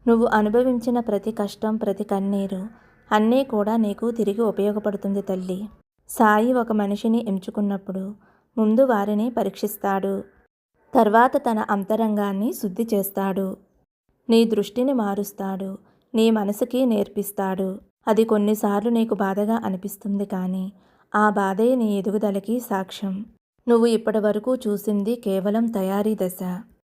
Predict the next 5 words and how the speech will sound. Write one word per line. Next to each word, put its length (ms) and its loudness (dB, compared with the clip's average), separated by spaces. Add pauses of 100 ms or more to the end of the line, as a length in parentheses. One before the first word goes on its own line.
(320)
ఇప్పుడు 380 4
అసలైన 520 2
ప్రయాణం 560 0
మొదలవుతుంది 680 0
బిడ్డ. 260 -4